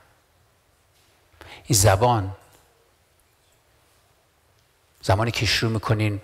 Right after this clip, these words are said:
صحبت کردن، بعضی وقت هم که اونقدر، چی می‌گن، پر حرف هستیم، دائماً هی در حال حرف زدن هستیم، آیا واقعاً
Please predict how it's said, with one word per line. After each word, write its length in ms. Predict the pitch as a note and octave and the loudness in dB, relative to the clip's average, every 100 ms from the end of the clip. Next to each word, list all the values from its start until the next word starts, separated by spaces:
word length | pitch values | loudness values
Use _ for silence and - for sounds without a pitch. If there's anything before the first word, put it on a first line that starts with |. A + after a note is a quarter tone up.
| - | -10
صحبت 480 | - - G2+ F#2+ F#2 | -4 0 2 2 0
کردن، 400 | - G2 F#2+ F#2+ | 2 0 2 0
بعضی 260 | F#2 F#2+ G2+ | 2 2 2
وقت 240 | G2 - | -2 -2
هم 160 | G#2 F#2+ | -4 -6
که 160 | - | -6
اونقدر، 420 | A2 F#2+ G2 F#2+ - - - - - - - - - | -6 -2 -2 -2 -8 -20 -20 -20 -20 -18 -18 -20 -14
چی 140 | - | -8
می‌گن، 340 | F#2+ G#2+ F2 - - - - - _ _ _ _ _ _ _ _ _ _ _ - | -4 -4 -4 -12 -20 -20 -20 -20 _ _ _ _ _ _ _ _ _ _ _ -2
پر 180 | - G#2+ | 2 4
حرف 380 | - A2 A2 - | 4 2 2 2
هستیم، 420 | G2+ - - F#2 F2 - | 0 0 -2 -4 -12 -12
دائماً 340 | - G2 F#2+ G2+ | -4 0 2 2
هی 320 | G#2 A#2 A#2 - | 2 4 2 0
در 140 | - G#2 | -2 0
حال 200 | G#2 A2 | 2 4
حرف 320 | G#2 G#2+ - | 2 0 -2
زدن 320 | - F#2+ G#2+ | -2 0 2
هستیم، 380 | G#2 F2+ - - - - - - - - - _ _ - _ | 0 -2 -4 -10 -18 -20 -20 -20 -20 -20 -20 _ _ -20 _
آیا 200 | B2 A2+ | 4 4
واقعاً 460 | A2+ A2 A2+ B2 | 4 2 2 0